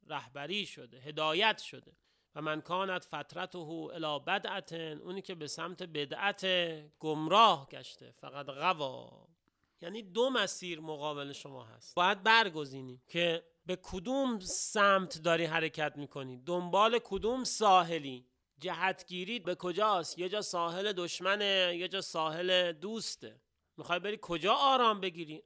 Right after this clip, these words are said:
سر سفرهٔ امیرالمومنین یا سر سفرهٔ معاویه؟ اونست کجاست؟ آرامشت کجاست؟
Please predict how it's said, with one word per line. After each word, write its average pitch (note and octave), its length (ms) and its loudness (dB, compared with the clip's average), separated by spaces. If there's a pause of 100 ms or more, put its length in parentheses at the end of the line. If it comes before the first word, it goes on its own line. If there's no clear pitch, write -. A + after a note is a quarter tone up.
سر G#3+ 240 -2
سفرهٔ G3 380 -2
امیرالمومنین F#3 1040 2 (260)
یا D#3+ 60 -6
سر F#3+ 260 0
سفرهٔ F#3+ 440 -4
معاویه؟ E3+ 720 2 (320)
اونست G#3+ 520 0
کجاست؟ F3 460 -2
آرامشت E3+ 580 -6
کجاست؟ D#3 580 -14